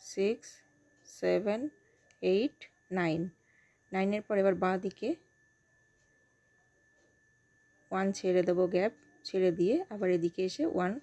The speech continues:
ডান দিকেও গ্যাপ ছাড়বো, এখান থেকে হবে সেভেন, টু, থ্রি, ফোর,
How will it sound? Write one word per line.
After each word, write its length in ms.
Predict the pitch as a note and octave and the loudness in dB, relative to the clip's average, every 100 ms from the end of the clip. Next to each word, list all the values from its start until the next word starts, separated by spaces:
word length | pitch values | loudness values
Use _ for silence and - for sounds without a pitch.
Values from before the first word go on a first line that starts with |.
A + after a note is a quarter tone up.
| _ _ _ _ _ F3+ | _ _ _ _ _ -4
ডান 160 | F#3 F#3 | 0 2
দিকেও 180 | F#3 A3+ F#3+ | 0 0 -2
গ্যাপ 120 | F#3+ - | -6 -6
ছাড়বো, 320 | D3+ - F3+ F3+ _ _ _ _ _ - | -6 -6 -8 -12 _ _ _ _ _ -10
এখান 200 | F3+ G3 F#3 | -4 -2 -2
থেকে 120 | F#3+ | 2
হবে 120 | F#3+ G3 - | 2 2 0
সেভেন, 280 | E3+ D#3+ D#3+ - | 0 0 -2 -2
টু, 120 | F#3 G3 A3+ _ _ _ _ _ _ _ - | 0 0 -4 _ _ _ _ _ _ _ -8
থ্রি, 220 | F#3+ F#3+ G#3+ - _ _ _ _ _ _ _ _ _ _ | 0 0 0 -4 _ _ _ _ _ _ _ _ _ _
ফোর, 320 | - G3 F#3+ | -2 2 4